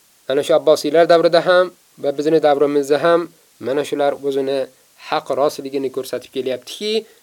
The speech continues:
ana shu davrda ham buzuqchiliklar bilan mubtalo bo'lingan, shu sababli ularga vabolar u kasalliklar kelishligi va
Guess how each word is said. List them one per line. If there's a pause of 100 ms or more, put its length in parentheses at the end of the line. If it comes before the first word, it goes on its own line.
(100)
ana
shu
davrda
ham (1120)
buzuqchiliklar (540)
bilan
mubtalo
bo'lingan, (600)
shu
sababli (120)
ularga (800)
vabolar
u (440)
kasalliklar
kelishligi (580)
va